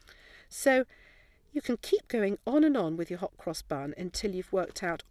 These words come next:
all the possible details. Um, and then, once you've got all the details down on a piece of paper, you can start to analyse it.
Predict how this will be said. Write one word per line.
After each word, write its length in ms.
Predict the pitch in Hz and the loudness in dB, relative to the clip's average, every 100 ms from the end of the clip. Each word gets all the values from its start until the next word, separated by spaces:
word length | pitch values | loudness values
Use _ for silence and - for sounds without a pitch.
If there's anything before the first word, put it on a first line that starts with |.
| _ | _
all 420 | 247 247 247 247 | 0 2 2 0
the 100 | 233 | -2
possible 460 | - 190 - 165 160 | -4 -6 -4 -6 -4
details. 760 | 160 151 - - - - - - _ _ _ _ _ _ _ _ _ - - | -4 -8 -10 -12 -12 -14 -18 -18 _ _ _ _ _ _ _ _ _ -20 -10
Um, 280 | 170 160 165 - - - - | -6 -6 -8 -12 -20 -20 -6
and 320 | 196 190 190 | -4 -4 0
then, 400 | 269 214 170 320 - - | 2 4 4 2 0 -4
once 260 | 196 180 - | -4 -2 -6
you've 100 | - | -2
got 120 | 262 | 0
all 120 | 220 | 2
the 80 | 180 | 0
details 520 | 170 165 - 151 156 | -4 -4 -4 -6 -4
down 240 | 226 262 233 | -2 0 0
on 100 | 190 | -4
a 60 | |
piece 240 | - 165 160 | -6 -8 -8
of 60 | |
paper, 260 | - 156 170 | -10 -8 -6
you 120 | 175 | -8
can 180 | - 196 | -8 -10
start 500 | - - 139 135 - _ | -10 -8 -8 -8 -12 _
to 160 | - - _ - | -12 -12 _ -4
analyse 600 | 175 147 147 107 - - | -4 -4 -8 -14 -18 -20
it. 200 | - | -20